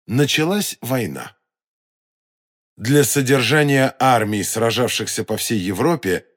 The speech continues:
существовал неистощимый источник средств — серебро и золото нового света. Главная трудность заключалась лишь в том, что располагался он далеко.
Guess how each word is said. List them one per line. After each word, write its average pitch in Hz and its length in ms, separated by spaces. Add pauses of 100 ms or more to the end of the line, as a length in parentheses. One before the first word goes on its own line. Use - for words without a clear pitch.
существовал 143 1080 (160)
неистощимый 165 1200
источник 156 680
средств — - 680 (360)
серебро 131 600
и 170 100
золото 151 640 (240)
нового 117 520
света. - 540 (880)
Главная 135 500
трудность 135 480
заключалась 123 720
лишь 113 240
в - 80
том, 180 280 (200)
что - 260
располагался 151 840
он 180 200 (180)
далеко. 147 600